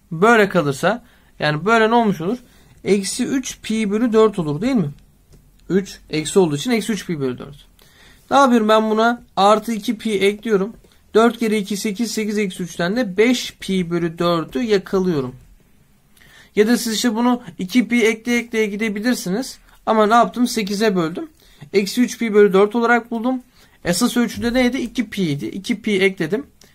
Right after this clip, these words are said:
Beş pi bölü dört olarak buldum. Çünkü eksi bir derece gibi bir trigonometrik değer yok. Pozitif olacak. Beş pi'nin esas ölçüsü nedir? Artık anladınız arkadaşlar. Yani beşi ne yapacağım?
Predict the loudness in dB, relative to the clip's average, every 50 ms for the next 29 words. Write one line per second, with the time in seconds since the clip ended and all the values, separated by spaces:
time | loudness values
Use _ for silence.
0 | _ _ _ 0 2 2 2 0 -4 -4 -4 -2 -2 -2 -2 0 2 2 2 0
1 | 0 0 0 0 0 0 -4 -6 -6 -6 -6 -4 -2 -4 -2 -2 -2 -4 -4 -4
2 | -10 -18 _ -20 -16 -10 -8 -6 -6 -6 -6 -6 -4 -2 -2 0 0 0 0 0
3 | 0 0 -2 -2 -2 -2 -4 -6 -6 -6 -6 -8 -6 -4 -4 -4 -4 -4 -4 -6
4 | -4 0 0 2 2 2 2 0 -4 -10 _ _ _ _ _ _ _ _ _ 2
5 | 4 4 4 2 -4 -8 -10 -12 -10 -8 -6 -6 -6 -8 -10 -12 -14 -18 _ _
6 | _ _ _ _ _ _ _ _ _ _ _ _ _ _ _ _ _ -20 -20 -20
7 | -20 -20 _ -4 2 4 4 4 4 2 2 2 4 4 6 4 2 0 0 -2
8 | -2 -2 -2 -2 -4 -2 0 0 0 2 2 4 4 4 2 2 0 2 4 4
9 | 4 4 2 2 2 2 0 -2 -2 -4 -6 -4 -4 -4 -4 -4 -6 -4 0 0
10 | 0 0 0 -2 -4 -6 -6 -8 _ _ _ _ _ _ _ _ _ _ 0 2
11 | 2 2 2 0 -4 -4 -6 -6